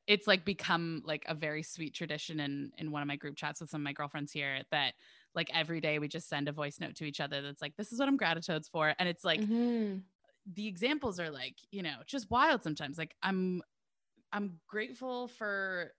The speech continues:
Speaker 1: you know, just the fact that I have water in my eyes and they're not, like, totally dry. <laughs> And I'm grateful for, like, you know, having goldfish in the cabinet. Like, it's just, it
Speaker 2: Yeah.
Speaker 1: literally, all it's doing is, like,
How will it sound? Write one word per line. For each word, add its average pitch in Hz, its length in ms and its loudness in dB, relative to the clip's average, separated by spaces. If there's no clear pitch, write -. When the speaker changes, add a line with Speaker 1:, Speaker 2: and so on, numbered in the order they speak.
Speaker 1:
you 180 200 -8
know, 151 480 -4
just 190 240 -8
the 190 80 -4
fact 196 280 0
that 175 280 4
I 175 100 0
have 180 380 2
water 170 440 0
in 156 80 2
my 147 100 2
eyes 156 120 -6
and 160 120 -2
they're 151 60 0
not, 147 160 -2
like, 147 140 -6
totally 151 340 -2
dry. 147 160 -8
<laughs> 285 360 8
And 269 460 10
I'm 190 140 4
grateful 180 420 4
for, 170 240 2
like, 151 340 2
you 180 120 -2
know, 135 340 -4
having 175 320 0
goldfish 151 440 -6
in 156 60 -8
the 165 60 -8
cabinet. 165 220 -6
Like, 202 160 2
it's 202 140 -4
just, 214 220 -2
it 220 200 0
Speaker 2:
Yeah. 214 200 8
Speaker 1:
literally, 214 480 2
all 208 260 4
it's 214 200 -2
doing 208 360 -4
is, 165 80 -8
like, 170 160 -8